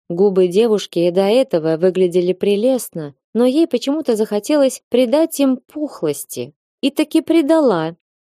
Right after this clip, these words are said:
Два приплюснутых и сложенных вместе пирожка. Вот на что сейчас похож её рот. И да, златник —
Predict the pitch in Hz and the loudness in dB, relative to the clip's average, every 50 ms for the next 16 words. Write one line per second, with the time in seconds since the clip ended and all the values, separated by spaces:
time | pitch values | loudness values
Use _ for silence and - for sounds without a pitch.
0 | _ _ - 170 170 185 175 185 233 262 262 - - 170 165 151 - 175 190 214 | _ _ -8 -4 -2 -2 0 0 0 -2 -2 -4 -6 -8 -8 -6 -4 -2 -2 0
1 | 269 285 269 - - 185 165 - - 147 - - _ _ _ - 202 247 233 - | 0 -2 -2 -2 -4 -4 -4 -4 -6 -6 -6 -8 _ _ _ -4 -4 -2 -2 -2
2 | - 269 277 320 320 262 262 254 233 214 196 185 - 175 160 160 180 196 233 277 | -2 -2 0 0 0 2 2 2 2 2 0 -2 -4 -10 -8 -4 -2 0 0 0
3 | 269 - - 226 220 - 196 190 185 180 185 - - - - 151 139 139 - _ | -2 -4 -8 -10 -6 -4 -2 -2 -2 -2 -4 -6 -8 -8 -8 -8 -8 -8 -12 _
4 | _ _ _ _ - 180 185 226 269 269 262 - 208 190 180 170 - - - - | _ _ _ _ -8 -4 0 2 2 2 0 -2 -2 -2 -2 -2 -4 -10 -6 -2
5 | - 247 262 226 - 180 160 - 190 202 208 202 - - - 147 147 _ - 196 | 0 2 2 0 -2 -6 -6 -2 -2 -2 -2 -2 -6 -8 -8 -8 -6 _ -4 -4
6 | 202 202 - - _ _ _ - 156 156 147 143 147 143 139 135 131 127 - _ | -4 -4 -6 -14 _ _ _ -4 -2 -2 -2 -2 -2 -2 -2 -4 -6 -8 -8 _
7 | _ _ _ _ _ _ _ _ _ _ _ - 320 262 208 190 160 139 139 - | _ _ _ _ _ _ _ _ _ _ _ -2 -2 0 0 0 -2 -2 -4 -10
8 | _ - - 180 180 220 269 302 302 240 190 165 - _ | _ -6 -4 0 0 2 2 0 0 -2 -4 -4 -6 _